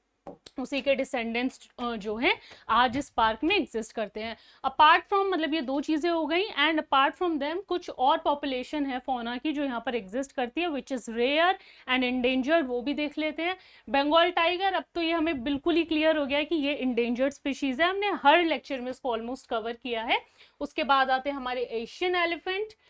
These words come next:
वो भी इंडेंजर्ड है। हमारे यहाँ पर एशियन एलिफेंट मिलते हैं, तो हमें डिफरेंस पता होना चाहिए कि एक अफ्रीकन एलिफेंट भी होते हैं।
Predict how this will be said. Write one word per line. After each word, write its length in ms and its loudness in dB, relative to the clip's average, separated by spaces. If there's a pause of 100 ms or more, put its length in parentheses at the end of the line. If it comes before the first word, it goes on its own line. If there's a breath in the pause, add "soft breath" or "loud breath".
(180 soft breath)
वो 140 0
भी 140 2
इंडेंजर्ड 640 2
है। 140 0
हमारे 280 4
यहाँ 120 2
पर 140 0
एशियन 480 0
एलिफेंट 480 -2
मिलते 200 -6
हैं, 80 0
तो 60 0
हमें 420 -2
डिफरेंस 360 -4
पता 220 -2
होना 280 -4
चाहिए 260 -6
कि 220 -6
एक 180 -2
अफ्रीकन 540 -2
एलिफेंट 480 -2
भी 140 -10
होते 280 -8
हैं। 140 -4